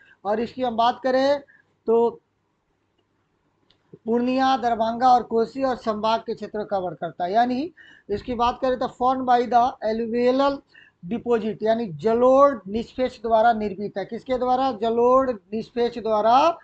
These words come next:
निर्मित है। इसको हम लोग क्या बोलते हैं? गंडक, घाघरा, बूढ़ी गंडक और बागमती आदि नदियाँ।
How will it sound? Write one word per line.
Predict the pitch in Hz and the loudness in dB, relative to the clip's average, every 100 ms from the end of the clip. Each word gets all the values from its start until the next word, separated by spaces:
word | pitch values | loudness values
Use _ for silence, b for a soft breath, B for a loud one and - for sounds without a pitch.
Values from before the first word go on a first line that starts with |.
| b - | b -8
निर्मित | 214 190 220 185 175 | -6 -6 -8 -8 -8
है। | 156 _ b b b 214 | -10 _ b b b -12
इसको | 202 262 | -6 -4
हम | 254 | -2
लोग | 254 | -2
क्या | 262 254 | 0 0
बोलते | 254 254 | 0 -2
हैं? | 262 214 | -4 -2
गंडक, | 220 240 247 262 277 269 _ 170 | -2 -2 -2 0 0 -2 _ -10
घाघरा, | 196 220 233 254 269 269 202 | -4 -2 0 4 4 2 -2
बूढ़ी | 220 247 277 277 - _ _ 226 | -4 -2 -4 -4 -12 _ _ -2
गंडक | 240 247 269 | 0 2 0
और | 240 220 190 | 0 -2 -2
बागमती | 226 240 233 233 233 262 | -2 -2 0 -2 -2 -2
आदि | 220 214 233 | 0 0 0
नदियाँ। | 214 196 202 175 | -2 -2 -2 -2